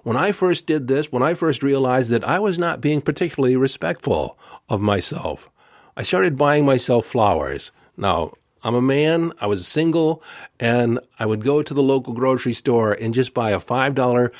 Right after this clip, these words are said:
bouquet. I started the habit of buying a bouquet every Thursday evening after work. I'd take, bring them home, prepare them, put them in a vase, and set them on the dining room table. And that, I, at the time, I wasn't working on the weekend,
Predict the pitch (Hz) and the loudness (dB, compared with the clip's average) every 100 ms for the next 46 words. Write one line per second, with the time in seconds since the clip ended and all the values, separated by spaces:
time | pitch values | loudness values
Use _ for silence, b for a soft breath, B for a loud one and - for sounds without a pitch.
0 | B B 110 113 - 101 87 69 64 - | B B -2 0 0 0 0 -2 -8 -14
1 | _ _ _ - 113 - 123 151 180 165 | _ _ _ -4 -4 0 2 2 2 0
2 | 139 117 123 - 113 104 110 120 127 143 | 0 2 0 0 -2 -2 0 2 2 2
3 | 151 165 - 101 76 - B B 110 117 | 0 -2 -2 -2 -4 -10 B B -2 2
4 | 139 147 151 151 156 165 127 113 113 120 | 2 0 0 0 2 0 0 2 2 2
5 | - 107 - 113 110 104 76 - - B | 0 -2 0 2 2 2 -2 -8 -20 B
6 | B 95 90 - 110 107 110 107 107 101 | B -8 -4 0 0 0 0 2 2 2
7 | 143 156 160 151 101 127 127 123 123 120 | 2 2 2 0 -2 0 2 4 2 2
8 | 110 - 104 101 98 101 123 123 - 95 | 0 0 0 0 -2 0 2 0 -2 -4
9 | 147 135 156 139 135 139 123 117 120 120 | -2 0 2 2 2 2 0 0 2 2
10 | 120 - 107 92 67 - - B B B | 0 0 0 0 -4 -6 -16 B B B
11 | B 101 113 - - 92 90 - 101 120 | B 0 2 0 -4 -6 -6 -6 -6 -2
12 | 127 127 117 123 127 123 123 123 120 117 | -2 0 0 0 0 -2 0 0 0 0
13 | 113 151 - 107 87 123 | 0 -2 -2 -4 -2 -4